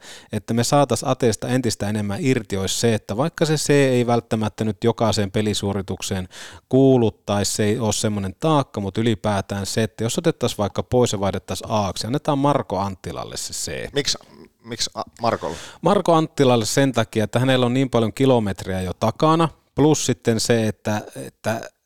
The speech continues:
Speaker 1: hän on sinut sen median kanssa. Enkä tarkoita sitä, etteikö Atte olisi, mutta se, että et, et Marko ihan hyvin, hän on pystynyt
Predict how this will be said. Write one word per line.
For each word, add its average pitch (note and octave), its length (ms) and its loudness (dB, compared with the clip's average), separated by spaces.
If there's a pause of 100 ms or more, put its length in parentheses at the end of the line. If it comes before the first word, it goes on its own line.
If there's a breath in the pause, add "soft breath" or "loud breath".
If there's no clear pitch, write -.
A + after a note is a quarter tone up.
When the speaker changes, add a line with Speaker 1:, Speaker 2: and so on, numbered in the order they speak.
(260)
Speaker 1:
hän C3+ 240 2
on B2 100 4
sinut C3+ 640 2 (480)
sen G#2+ 220 -2
median G#2 500 -2
kanssa. G2 460 -6
Enkä A2+ 180 0
tarkoita C#3 340 2
sitä, C3 320 2
etteikö - 360 -2 (100)
Atte D3+ 320 -2
olisi, F2 300 -10
mutta A#2 240 0
se, D#3 160 2
että A2+ 260 -2 (400 loud breath)
et, A#2 160 -2 (100)
et C3 120 -6 (320)
Marko D3+ 480 0
ihan C#3+ 380 2
hyvin, A#2 360 4
hän A#2+ 160 -2
on C3 160 0
pystynyt A#2 440 0